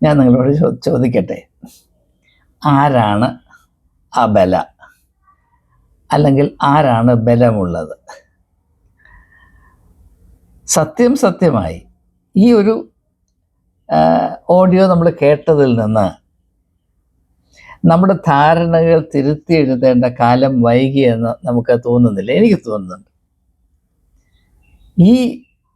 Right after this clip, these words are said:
സ-, സംഭാഷണം രാഹുൽ മാങ്കൂട്ടം, ആ, സംസാരിക്കുകയാണ് എന്ന്, ആ, വിചാരിച്ചുകൊണ്ട്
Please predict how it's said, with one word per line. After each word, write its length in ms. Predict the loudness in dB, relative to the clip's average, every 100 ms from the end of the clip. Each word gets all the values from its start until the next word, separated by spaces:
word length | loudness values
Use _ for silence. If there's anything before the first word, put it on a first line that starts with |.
| -18
സ-, 400 | -4 -2 -2 -4 -4
സംഭാഷണം 540 | -4 0 0 0 -6 -8 -4 -2
രാഹുൽ 360 | -2 -2 -2 0 0
മാങ്കൂട്ടം, 600 | 0 0 -4 -2 -4 -2 -6 _ _ _ _ -8 -2
ആ, 20 | 0 2 0 0
സംസാരിക്കുകയാണ് 840 | -2 0 0 0 -2 0 0 0 -4 -4 -2
എന്ന്, 220 | 0 -2 -4 _ _ _ _ _ -20 -20 -20 -20 _ _ _ _ -2 2
ആ, 20 | 2 2 -2 -4 -6 0
വിചാരിച്ചുകൊണ്ട് 640 | 2 2 2 0 0 0